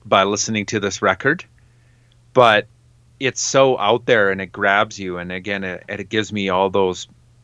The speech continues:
Beefheart sounds. I was, it just kind of re-energizes you for the rest of the record.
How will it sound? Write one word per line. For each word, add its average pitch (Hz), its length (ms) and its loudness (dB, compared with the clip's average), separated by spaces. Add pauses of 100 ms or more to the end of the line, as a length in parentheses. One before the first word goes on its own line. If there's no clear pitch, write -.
(400)
Beefheart 120 460 4
sounds. 95 540 0
I 98 160 2
was, 98 320 -4
it 113 140 -8
just - 240 -4
kind 104 240 -4
of 90 360 -6 (140)
re-energizes 104 840 0
you 95 80 -10
for 92 160 -8
the 90 80 -4
rest 92 240 -4
of 90 60 -8
the 85 80 -8
record. 90 420 -4